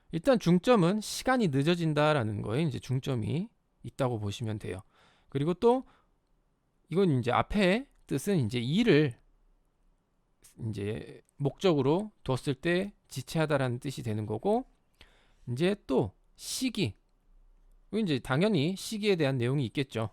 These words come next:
어, 일단 시간이 늦어지는 거니까. 그래서 시기를 놓치다 라는 뜻이 있어요. 어, 시기를 놓치다.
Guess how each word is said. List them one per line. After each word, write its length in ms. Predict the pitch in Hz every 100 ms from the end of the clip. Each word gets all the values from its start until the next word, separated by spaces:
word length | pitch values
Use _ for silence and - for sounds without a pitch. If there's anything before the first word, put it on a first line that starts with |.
| -
어, 160 | -
일단 320 | - 117 151 156
시간이 440 | - - 226 131
늦어지는 460 | 117 135 143 113 107
거니까. 480 | 110 98 - 143 208 _ _ _
그래서 380 | _ 117 160 202 - _ _
시기를 720 | - - 190 185 156 196 254 - _ _ _ _ _ _ _ _ _ _ _ _ _ _ _ _ - _ _ _ - _ _ _
놓치다 680 | 117 123 - - - 185 - _ _ _ _ _ _ _ _ _ _ _ _ _ _ _ _ _ _ _ _ _ _ _ _ _ _ _ _ _ - - _ _ - _ - - _ _ _
라는 260 | - 110 170
뜻이 320 | - 196 -
있어요. 500 | 123 107 151 98 135 -
어, 200 | 104 104
시기를 440 | - 160 160 165
놓치다. 480 | 113 - - 113